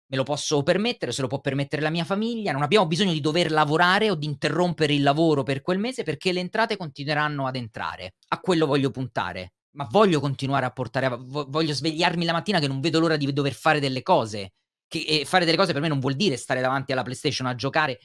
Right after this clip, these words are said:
o guardarmi tutte le serie di Netflix, perché quella per me è niente. Cioè, quello per me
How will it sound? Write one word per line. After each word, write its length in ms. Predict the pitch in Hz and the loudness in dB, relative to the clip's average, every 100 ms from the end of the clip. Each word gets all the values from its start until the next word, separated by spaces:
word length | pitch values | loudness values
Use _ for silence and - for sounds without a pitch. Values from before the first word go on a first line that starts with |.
| _ | _
o 100 | 117 | -4
guardarmi 400 | 127 127 135 135 | -2 2 2 2
tutte 240 | 139 139 | -2 -2
le 80 | 131 | -2
serie 220 | 117 127 | -2 -2
di 80 | 117 | -2
Netflix, 600 | 127 117 - 104 104 - | -4 -6 -10 -16 -12 -10
perché 220 | - - | -10 -10
quella 220 | - 175 131 | -2 0 2
per 100 | 151 | 0
me 120 | 143 | 0
è 40 | |
niente. 540 | 117 139 117 98 101 92 | 0 -2 -2 -6 -10 -12
Cioè, 120 | - | -8
quello 180 | - 180 | -2 0
per 140 | 135 | 0
me 180 | 151 156 | 0 0